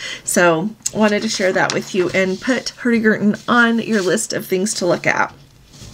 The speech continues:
Now, Holland America has released their twenty twenty-five, twenty twenty-six Caribbean season. There are some things that are really cool about what they are doing, and one of them is, is that Miami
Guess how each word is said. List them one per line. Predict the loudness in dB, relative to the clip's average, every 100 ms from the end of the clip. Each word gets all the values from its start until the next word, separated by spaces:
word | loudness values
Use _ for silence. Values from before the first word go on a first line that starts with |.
| -10 -10 -8 -12 0
Now, | 2 2
Holland | 0 -2 0 2
America | 2 2 0 0 -2
has | 0 0 0
released | 2 4 2 2 0
their | 0 0
twenty | -2 -4
twenty-five, | -4 -4 -4 0 2 2 2
twenty | 0 2 2
twenty-six | 2 2 2 2 0 -2 -6 -8 -12 -8
Caribbean | 0 2 4 2 0 0
season. | 0 0 0 -4 -6 -10 -10 2
There | 4 4
are |
some | 2 2 2
things | 0 0 0
that | 2 4
are | 4
really | 2 0
cool | -2 -4 -2 -2
about | -2 -2 -2
what | -2 -2
they | 0
are | 2
doing, | 0 0 0 -2
and | 0 2 2
one | 4 4
of | 4 2 -2 -8
them | -4 -2 -2
is, | -2 0 0 -2
is | 0 2 0
that | -2
Miami | 0 2 4 4 4 4 2